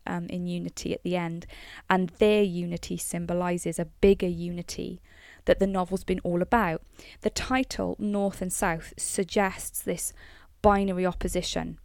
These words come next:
It suggests that the novel is about the contrast between the industrial North and the wealth of the South, the very different cultures in Milton, uh, and Helston and London.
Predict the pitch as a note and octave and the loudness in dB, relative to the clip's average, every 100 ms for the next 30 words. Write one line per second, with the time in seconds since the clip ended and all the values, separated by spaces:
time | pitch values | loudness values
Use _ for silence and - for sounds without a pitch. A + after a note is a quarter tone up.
0 | - F#3+ - F3+ G3 F#3+ - - - - | -6 -4 -4 -2 0 0 -2 -8 -6 -4
1 | G3 G3 G3 F#3 F3+ F3 F#3 F#3+ F3+ E3+ | -2 0 0 0 -2 -2 -4 -4 -2 -4
2 | - - - - - G3 - - F#3+ F#3 | -6 -12 -20 -20 0 0 2 0 -2 -2
3 | F3+ F3+ - - F#3+ F3 F3 F#3+ F#3+ G3 | -4 -4 -6 -4 -2 -2 -2 -2 0 0
4 | - G3 F#3 F#3 F3 F3 - - F3+ F3 | -2 -2 -2 0 -2 -4 -8 -4 -2 0
5 | F3 F3 F3 F#3+ F3+ F3 F3 - F#3 F3 | -2 -6 -6 -4 -4 -4 -8 -6 -2 -2
6 | E3+ - F#3 F3+ - A3 G3 E3+ - - | -2 -8 -8 -6 0 2 2 -2 -12 -20
7 | - - - - - G3 F#3+ F#3+ F#3 - | -20 -20 -6 -4 2 2 2 0 -4 -4
8 | F#3 - - G3+ - - F3+ F3 F3 F#3+ | -6 -4 0 0 0 -4 -2 -4 -4 -2
9 | F#3 F#3 - E3+ E3 - - - - - | -2 -2 -4 -4 -6 -14 -20 -20 -16 -2
10 | F3 F3 - F3+ F3+ G3 F3+ - - E3 | 0 0 -2 -4 -2 -2 -2 -4 -4 -6
11 | E3 - _ - F#3 F3 F3 E3+ E3+ D#3+ | -8 -16 _ -4 -2 2 0 -2 -6 -6
12 | E3+ | -10